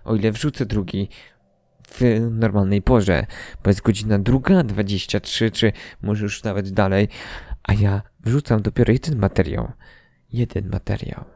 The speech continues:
który ma się ukazać rano, a drugi ma się ukazać po południu.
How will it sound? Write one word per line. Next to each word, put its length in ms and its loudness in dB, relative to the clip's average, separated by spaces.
który 300 -4
ma 140 -2
się 140 -6
ukazać 460 -8
rano, 420 -8
a 120 -2
drugi 280 0
ma 100 -2
się 140 -4
ukazać 300 -2
po 140 -10
południu. 540 -2